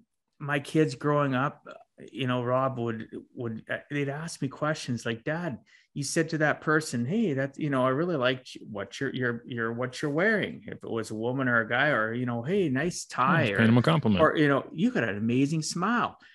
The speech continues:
Speaker 1: And my kids, when we leave, when they were younger, used to say, you know, "Dad, why do you do that? Are you trying to," you know, 'cause they're,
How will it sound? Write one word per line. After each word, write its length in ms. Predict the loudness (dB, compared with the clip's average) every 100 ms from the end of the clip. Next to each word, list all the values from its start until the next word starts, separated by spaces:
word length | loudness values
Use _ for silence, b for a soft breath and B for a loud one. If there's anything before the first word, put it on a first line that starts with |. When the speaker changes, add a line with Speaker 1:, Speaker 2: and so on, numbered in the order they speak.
| b b
Speaker 1:
And 360 | 2 4 2 -2
my 160 | 0 -2
kids, 360 | 0 0 2 2
when 140 | 0
we 120 | 0
leave, 280 | 0 0 0
when 120 | 0
they 60 | 0
were 60 | 0
younger, 280 | 0 -2 0
used 280 | -2 -2
to 80 | -4
say, 280 | -2 0 2
you 120 | 0
know, 320 | 0 0 -2 -6 _ _ _ _ _ -2
"Dad, 200 | 0 2
why 160 | 2 2
do 60 |
you 80 | 0
do 220 | 2 0
that? 280 | 2 -2 -6 _ _ _ _ _ _ _ _
Are 60 | -2
you 80 | -2
trying 300 | 0 0 0
to," 220 | 0 -4 -4
you 120 | -2
know, 160 | 0 -2
'cause 180 | -4 0
they're, 260 | 2 0